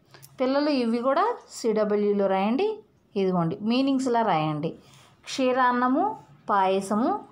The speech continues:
ఒక శరీర భాగం పాదము, పుణ్యం కానిది పాపము, ఒక పక్షి పావురము, రాయి పాషాణము, పక్క భాగము పార్శ్వము, బెల్లంతో చేసేది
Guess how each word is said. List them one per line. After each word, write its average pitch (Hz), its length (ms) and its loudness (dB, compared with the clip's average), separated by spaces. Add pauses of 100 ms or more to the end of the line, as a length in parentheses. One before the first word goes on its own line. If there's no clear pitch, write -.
(340)
ఒక 226 160 -2
శరీర 233 520 0
భాగం 214 400 0 (360)
పాదము, 190 520 2 (640)
పుణ్యం 247 420 0
కానిది 247 460 0 (600)
పాపము, 190 520 2 (680)
ఒక 220 180 0
పక్షి 226 540 -2 (680)
పావురము, 185 600 2 (720)
రాయి 208 540 2 (380)
పాషాణము, 190 720 0 (680)
పక్క 403 300 0
భాగము 180 540 0 (340)
పార్శ్వము, 190 680 0 (720)
బెల్లంతో 247 520 0
చేసేది 240 580 0